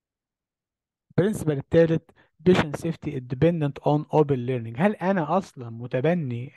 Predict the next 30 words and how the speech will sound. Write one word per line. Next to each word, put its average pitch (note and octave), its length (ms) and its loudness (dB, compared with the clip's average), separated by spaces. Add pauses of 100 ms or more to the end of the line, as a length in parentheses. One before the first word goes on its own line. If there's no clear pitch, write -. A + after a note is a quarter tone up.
learning C#3 600 4
organization B2+ 680 -4
ولا C#3 300 -4
لا؟ A#2+ 320 -4 (420)
هل D3 160 -2
انا D#3+ 420 0
ال-، A#2+ 800 -6 (360)
الاخطاء C3+ 480 -2
اللي D#3+ 140 0
بتحصل C#3+ 460 -6
دي E3 200 -2
بيتعمل B2 420 -4
لها D#3 180 -2
اناليسيس، C#3 540 -4
بيتعمل A#2 420 -2
لها D3 140 2
امبروفمنت، C3+ 720 0
بيتعمل A#2+ 320 -4
لها C#3+ 120 2
فولو D#3 360 0
اب، D3 220 -4
وبترجع D#3 500 -2
ان C3+ 100 -4
المر-، C#3+ 280 -4
التمريض C#3 800 -4
يتعلم C3 580 -2
ان A#2+ 160 -10
هو D3+ 160 -4
عمل C#3+ 300 -4
خطأ، - 300 -6